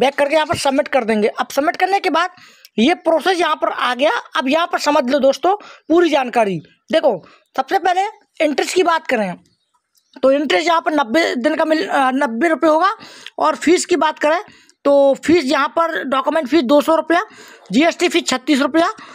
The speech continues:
और अमाउंट रिसीव होगा सैंतीस सौ चौंसठ रुपया। And बैंक में हमारे रिसीव होंगे सैंतीस सौ चौंसठ और रीपेमेंट करना होगा पूरा का पूरा चार हज़ार, चार हज़ार से ज़्यादा भी करना होगा। यहाँ पर detail for each installment पर क्लिक करेंगे। अब देखो यहाँ पर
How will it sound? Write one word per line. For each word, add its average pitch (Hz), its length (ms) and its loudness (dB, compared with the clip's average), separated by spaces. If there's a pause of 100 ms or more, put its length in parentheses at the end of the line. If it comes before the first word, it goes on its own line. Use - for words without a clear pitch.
(160)
और 285 200 0
अमाउंट 311 460 -2
रिसीव 302 300 0
होगा 294 200 2
सैंतीस - 560 -2
सौ 269 200 0 (560)
चौंसठ 294 300 -2
रुपया। 226 360 -2 (400)
And 269 300 -2
बैंक 254 320 0
में 370 120 2
हमारे 339 260 -2
रिसीव 302 340 2
होंगे 285 280 0 (300)
सैंतीस 285 340 -2
सौ 294 60 -4
चौंसठ 320 400 -2 (280)
और 269 100 2
रीपेमेंट 330 380 0
करना 302 240 0
होगा 285 280 2 (360)
पूरा 349 180 2
का 320 80 -4
पूरा 294 340 0 (280)
चार 285 260 -2
हज़ार, 185 240 -6 (240)
चार 294 160 0
हज़ार 302 160 -2
से 269 60 -6
ज़्यादा 269 240 0
भी 320 100 -2
करना 269 240 2
होगा। 226 260 2 (420)
यहाँ 254 200 2
पर 311 120 -4
detail 294 300 0
for 320 160 2 (160)
each 339 200 0
installment 320 580 -2
पर - 100 -6
क्लिक 302 220 -4
करेंगे। 262 320 -2
अब 226 160 -2
देखो 240 240 0
यहाँ 277 300 2
पर 339 200 -2